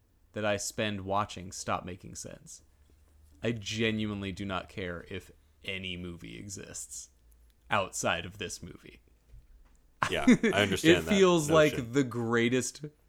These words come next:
Speaker 1: cinematic
Speaker 2: You would, you,
Speaker 1: achievement
Speaker 2: you don't
Speaker 1: to
Speaker 2: wanna
Speaker 1: me.
Speaker 2: be anywhere more than you wanna be right there
Speaker 1: Exactly.
Speaker 2: watching that.
Speaker 1: There's nothing I'd rather be seeing and hearing than this right now.
Speaker 2: Totally.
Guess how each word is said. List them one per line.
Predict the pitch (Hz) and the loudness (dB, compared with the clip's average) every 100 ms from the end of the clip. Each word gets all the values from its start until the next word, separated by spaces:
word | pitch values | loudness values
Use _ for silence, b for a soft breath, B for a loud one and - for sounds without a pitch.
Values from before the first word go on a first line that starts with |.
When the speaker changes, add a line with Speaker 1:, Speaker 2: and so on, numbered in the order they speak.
| _ | _
Speaker 1:
cinematic | - - 127 123 120 113 | -6 -2 0 2 4 6
Speaker 2:
You | 131 | 6
would, | 135 | 6
you, | 123 | 2
Speaker 1:
achievement | 135 127 104 113 | 2 0 0 6
Speaker 2:
you | |
don't | 139 | 8
Speaker 1:
to | 143 | 8
Speaker 2:
wanna | 131 | 6
Speaker 1:
me. | |
Speaker 2:
be | 123 117 110 | 2 0 0
anywhere | 104 110 101 101 95 | -2 -2 0 0 0
more | 90 90 87 85 | -2 -2 -2 -4
than | 82 | -4
you | 82 | -4
wanna | 82 80 | -2 -2
be | 80 80 | -2 -2
right | 80 87 - | 2 0 4
there | - | 4
Speaker 1:
Exactly. | 135 135 120 92 | 6 6 8 8
Speaker 2:
watching | 87 87 95 82 | 8 6 0 0
that. | 78 76 - - | -4 -6 -10 -10
Speaker 1:
There's | 127 139 131 | -2 -2 2
nothing | 147 160 165 202 | 8 8 8 4
I'd | 170 151 | 6 6
rather | 139 127 127 127 135 | 4 4 6 6 2
be | 123 123 | 2 2
seeing | 110 - - 131 135 139 143 | 0 -6 -2 0 2 2 0
and | 123 113 | -4 -8
hearing | - 131 117 95 90 95 | -4 -2 0 -2 -4 -6
than | 92 92 98 87 85 | -8 -8 -8 -10 -8
this | 104 113 - - | -6 -6 -8 -8
right | 123 101 104 90 92 | -10 -4 -2 -4 -6
now. | 85 | -8
Speaker 2:
Totally. | - 71 69 | -6 -4 -6